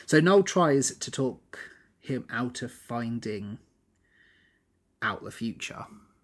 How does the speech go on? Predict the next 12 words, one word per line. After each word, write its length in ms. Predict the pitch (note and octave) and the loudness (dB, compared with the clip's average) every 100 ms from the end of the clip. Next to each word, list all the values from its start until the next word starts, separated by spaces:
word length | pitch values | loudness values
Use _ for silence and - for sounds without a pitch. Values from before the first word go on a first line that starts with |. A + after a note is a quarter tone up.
| _ _ _ _ _ _ - | _ _ _ _ _ _ -14
And 80 | G#2 | -10
just 120 | - | -10
kind 140 | A2 G#2 | -10 -10
of, 80 | G#2+ | -10
like, 320 | G#2 - - _ _ _ _ _ _ _ _ _ _ _ _ _ _ _ - | -12 -12 -20 _ _ _ _ _ _ _ _ _ _ _ _ _ _ _ -4
they, 120 | D3 | -2
they, 300 | C#3+ D#3 D3+ | 2 2 2
they 180 | D3 C#3+ | 0 -4
seem 180 | C#3+ B2+ | -2 -4
to 80 | A#2+ | -6
have 60 | |
connected 600 | - B2 - - F2+ F#2+ | -8 -8 -8 -12 -12 -14